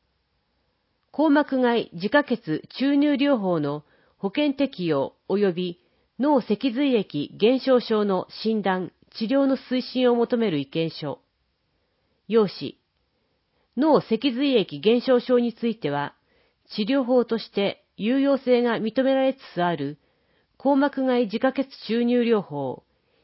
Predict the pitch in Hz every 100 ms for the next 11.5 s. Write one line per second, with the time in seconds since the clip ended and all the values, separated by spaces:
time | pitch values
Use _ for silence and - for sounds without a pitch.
0 | _ 175 220 220 190 143 135 _ _ _
1 | _ 170 254 285 277 277 269 254 240 269
2 | - 175 147 139 - _ _ _ - 190
3 | 294 285 269 262 - 294 277 202 165 170
4 | 170 147 131 - _ _ _ _ - 190
5 | 185 185 170 - _ _ _ - 233 240
6 | 214 196 190 - _ _ _ _ - 247
7 | 285 302 302 240 208 151 151 - - 226
8 | 269 285 277 180 202 185 151 143 - _
9 | _ _ _ _ _ - 269 277 294 254
10 | 285 240 190 156 143 - - 185 - -
11 | 262 247 233 208 190